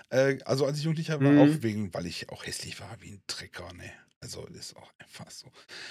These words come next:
Speaker 1: Und die Leu-, und ich dann aber immer gesagt hab: „Ey, komm, mal runter, mach keinen Scheiß.“ Ich meine
Speaker 2: Ja, ja,
Speaker 1: Leute
Speaker 2: ja.
Speaker 1: auch immer so ein bisschen reduziert hab,
Speaker 2: Mhm.
Speaker 1: ne, so gesagt hab: „Ey,
Speaker 2: Das hilft auch, ja, ja.
Speaker 1: ja, dämpft mal ein.“ Und immer wenn ich nicht dabei war, ey, ich hör immer Storys und ich denk: „Mann“,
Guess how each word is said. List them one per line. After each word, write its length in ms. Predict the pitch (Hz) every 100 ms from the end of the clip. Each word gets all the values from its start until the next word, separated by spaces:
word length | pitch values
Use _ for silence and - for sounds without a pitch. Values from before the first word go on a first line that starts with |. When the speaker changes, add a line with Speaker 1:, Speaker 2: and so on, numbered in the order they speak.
| - _ _ _ _ _ -
Speaker 1:
Und 220 | 160 139
die 60 |
Leu-, 260 | 143 131 143
und 180 | 131 170
ich 140 | 165 -
dann 200 | 175 165
aber 180 | 156 160
immer 120 | 190
gesagt 220 | 165 165
hab: 80 | 143
„Ey, 120 | 113
komm, 380 | - 127 139 151
mal 80 | 113
runter, 440 | 113 139 165 131
mach 180 | 123 117
keinen 200 | - 127
Scheiß.“ 380 | - 139 131 120
Ich 140 | 123 - -
meine 320 | 120 160 180
Speaker 2:
Ja, 60 | 120
ja, 80 |
Speaker 1:
Leute 240 | 131 120 120
Speaker 2:
ja. 20 |
Speaker 1:
auch 120 | 92
immer 200 | 90 98
so 80 | 95
ein 120 | 92
bisschen 240 | 98 - 113
reduziert 560 | 104 95 - - 113
hab, 100 | 117
Speaker 2:
Mhm. 60 | 113
Speaker 1:
ne, 140 | 120
so 100 | 131
gesagt 220 | 107 95 101
hab: 120 | 98
„Ey, 180 | 90 101
Speaker 2:
Das 100 | 101
hilft 200 | 175 127
auch, 220 | 143 85
ja, 100 | 104
ja. 300 | 131 131 -
Speaker 1:
ja, 80 | 113
dämpft 400 | 101 117 - -
mal 120 | 127
ein.“ 260 | 117 110 92 _ -
Und 100 | 120
immer 240 | 160 165
wenn 120 | 165
ich 120 | 165 180
nicht 160 | 185
dabei 380 | 180 160 143 156
war, 220 | 156 156
ey, 200 | 110 143 165 - - _ _ _ _
ich 200 | - 175
hör 140 | 214 196
immer 200 | 175 160
Storys 520 | 160 - 185 175 160
und 80 | 147
ich 120 | 139
denk: 180 | 123 131
„Mann“, 880 | 123 139 143 156 156 160 160 160 160